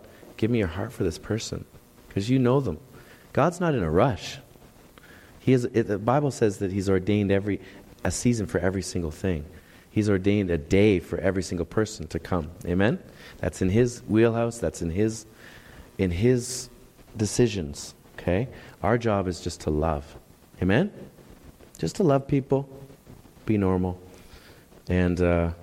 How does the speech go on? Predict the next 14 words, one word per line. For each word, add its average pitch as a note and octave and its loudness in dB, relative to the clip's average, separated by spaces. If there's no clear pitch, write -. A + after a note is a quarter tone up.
and A#2+ 4
again, B2+ 4
we C#3 4
seek - 0
wholeness. - 0
That A2+ 6
word C3 4
wholeness C3+ 2
is F#2+ 0
God's A2+ 0
will F#2+ 2
for F2+ 0
our D#2 2
lives. E2+ -4